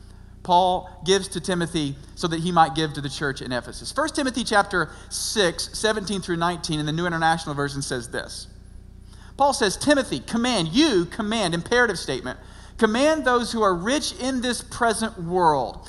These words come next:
This Greek word here, world, is not cosmos, meaning the physical world in which we live, but rather the Greek word aion, ai-, uh, uh, ion, which, which means a way of thinking.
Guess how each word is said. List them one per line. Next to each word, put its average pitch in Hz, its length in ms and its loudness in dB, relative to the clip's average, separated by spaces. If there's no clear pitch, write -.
This 220 280 -2
Greek 214 380 -4
word 214 260 2
here, 190 400 0
world, 196 320 4
is 160 80 -2
not 180 240 4
cosmos, 170 680 2
meaning 180 240 -2
the 151 80 -2
physical 233 600 -2
world 160 260 0
in 151 60 -2
which 151 200 -4
we 147 80 -4
live, 127 240 -2
but 196 120 2
rather 202 280 4
the 180 120 2
Greek 196 280 -2
word 175 300 2
aion, 175 1000 6
ai-, 180 140 2
uh, 143 540 4
uh, 139 200 6
ion, 151 580 4
which, 196 360 2
which 196 220 0
means 214 360 0
a 175 80 2
way 185 200 2
of 160 100 0
thinking. 170 600 -8